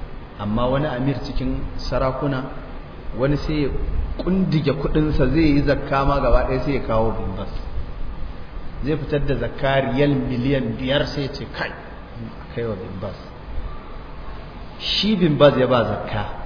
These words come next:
amma a zuciyarsa ya san kuma wannan zakkar za ta tafi wurin mutane da yawa. Wataƙila ana kai masa ya ce, "Allah ya saka da," ko riyal goma ka bashi zai karɓa.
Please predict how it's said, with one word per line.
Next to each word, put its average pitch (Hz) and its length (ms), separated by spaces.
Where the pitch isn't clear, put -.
amma 120 320
a 135 60
zuciyarsa 139 640
ya 131 160
san 151 320
kuma 160 220
wannan 139 240
zakkar 131 380
za 135 180
ta 139 120
tafi 120 260
wurin 135 320
mutane 180 500
da 269 100
yawa. 214 240
Wataƙila 135 440
ana 147 180
kai 131 180
masa 139 220
ya 127 140
ce, 139 100
"Allah 151 320
ya 123 60
saka 143 340
da," 120 80
ko 214 220
riyal 175 280
goma 143 220
ka 131 140
bashi 127 240
zai 117 140
karɓa. - 320